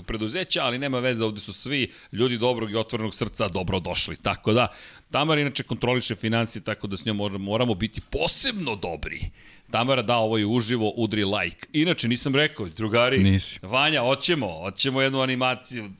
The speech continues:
Speaker 1: Šum, Petar je ovo izanimirao sve, a mi puštamo Infinity Lighthouse, kliknite join. Kod, kod, kod Vanje i Petra nema like.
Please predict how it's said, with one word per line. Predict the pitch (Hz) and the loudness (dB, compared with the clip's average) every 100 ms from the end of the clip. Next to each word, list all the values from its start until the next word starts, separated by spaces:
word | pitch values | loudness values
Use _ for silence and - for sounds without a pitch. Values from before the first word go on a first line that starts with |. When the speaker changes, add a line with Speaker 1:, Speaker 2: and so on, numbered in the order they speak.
| - - | -10 -4
Speaker 1:
Šum, | - - 220 165 135 120 110 95 - | -4 -4 -2 2 2 2 0 -2 -2
Petar | 127 - - 107 | -2 -2 -2 0
je | 104 104 | 2 2
ovo | 104 | 2
izanimirao | 92 101 101 101 107 98 92 | 0 0 0 2 2 2 -2
sve, | - 117 | -2 0
a | 104 | 2
mi | 101 107 | 2 -2
puštamo | - 123 - 120 107 | 0 0 0 0 0
Infinity | 98 90 113 160 156 117 | 0 0 -2 -2 -2 -2
Lighthouse, | 101 101 80 - | -2 -4 -4 -6
kliknite | - 92 90 - 107 | -6 -8 -8 -10 -2
join. | 120 98 90 - - - | -2 -2 -8 -14 -20 -10
Kod, | - 120 113 | -2 -2 0
kod, | 127 113 | -4 -4
kod | - 135 110 | 0 0 0
Vanje | 123 185 208 156 | 0 0 0 -4
i | 123 113 | -2 -4
Petra | - 143 160 139 | -2 -2 0 -2
nema | 123 156 175 | 0 0 0
like. | 151 95 - | 0 -4 -8